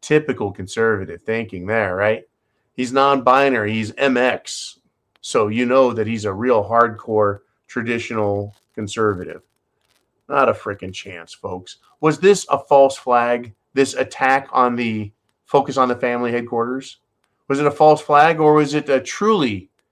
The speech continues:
an infantile, brain-dead, left socialist, uh, <laughs> light in the loafer sissy attack? You know,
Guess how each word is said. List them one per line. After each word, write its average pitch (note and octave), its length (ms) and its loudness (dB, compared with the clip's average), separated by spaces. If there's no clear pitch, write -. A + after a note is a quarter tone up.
an B2+ 220 0
infantile, D3+ 680 2
brain-dead, C#3+ 880 2
left D3+ 500 0
socialist, D3+ 840 -2
uh, A2+ 480 0
<laughs> B2+ 340 -6
light D3 220 2
in E3 80 -4
the D3 80 0
loafer D3+ 360 2
sissy F3+ 480 -2
attack? A2+ 520 -8
You A#2+ 140 -4
know, G#2+ 320 -4